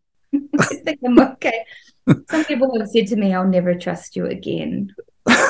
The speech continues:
Speaker 2: Yeah, this is like karaoke with Mariah Carey. You don't play Mafia with Melanie Lynskey.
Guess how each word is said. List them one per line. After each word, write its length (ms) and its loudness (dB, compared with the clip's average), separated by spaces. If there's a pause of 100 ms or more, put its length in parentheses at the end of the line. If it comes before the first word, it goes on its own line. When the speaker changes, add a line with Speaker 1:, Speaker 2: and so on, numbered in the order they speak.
(540)
Speaker 2:
Yeah, 120 -4
this 120 -2
is 120 0
like 160 2
karaoke 640 4
with 160 0
Mariah 380 2
Carey. 380 -4
You 120 -8
don't 340 -6
play 440 2
Mafia 580 0
with 100 -8
Melanie 320 -6
Lynskey. 540 -10